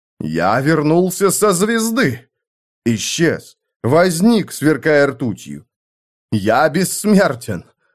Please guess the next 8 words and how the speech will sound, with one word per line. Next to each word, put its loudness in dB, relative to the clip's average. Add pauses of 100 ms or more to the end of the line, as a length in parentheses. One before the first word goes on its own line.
(140)
Я -2
избран 0
богами!» 0 (920)
Хорис 0
первым 0
упал 0
на -2
колени. -6